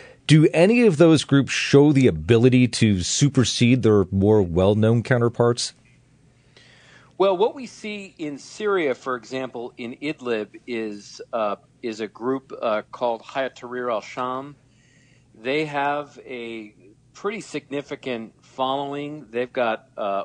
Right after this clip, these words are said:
Speaker 2: over ten thousand fighters, and, uh, and they have, they've had historical links to Al Qaeda, including to Ayman al-Zawahiri, the current head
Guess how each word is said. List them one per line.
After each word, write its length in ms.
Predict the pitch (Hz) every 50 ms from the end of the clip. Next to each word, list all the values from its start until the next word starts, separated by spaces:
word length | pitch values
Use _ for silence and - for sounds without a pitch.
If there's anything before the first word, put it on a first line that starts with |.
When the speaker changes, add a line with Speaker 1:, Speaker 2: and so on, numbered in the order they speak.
| - -
Speaker 2:
over 140 | 139 127 131
ten 300 | 127 - - 139 139 135
thousand 800 | 131 - 147 131 127 127 131 131 131 135 127 123 120 123 123 123 _ _ _ -
fighters, 540 | 120 117 131 135 156 175 185 - - - _ _ _ _ _ _ _ _ _ _ _ _ _ _ -
and, 360 | 135 131 127 127 127 127 127 123 135 - _
uh, 420 | - 117 113 113 113 110 110 110 113 - - 151
and 140 | 127 117 123
they 140 | 147 156 151
have, 220 | 151 156 143 120 _ _ _ _ _ _ _ _ _
they've 220 | - 127 123 - 127 135
had 100 | 127 127 -
historical 720 | - - 127 117 - - - 156 160 160 156 - 147 127 113
links 320 | 117 117 117 120 117 - - - - -
to 100 | 123 117 113 113 113 110 107 104 101 - - 101
Al 80 | 98 -
Qaeda, 420 | - - 131 127 127 117 95 82 73 -
including 400 | 82 92 - - 117 113 107 107 -
to 100 | - 107 - 90
Ayman 200 | 98 101 104 98 92
al-Zawahiri, 580 | 92 90 - 90 95 101 101 - - 95 82 80
the 60 | 80 - - -
current 240 | 98 92 92 - -
head 260 | - - 95 90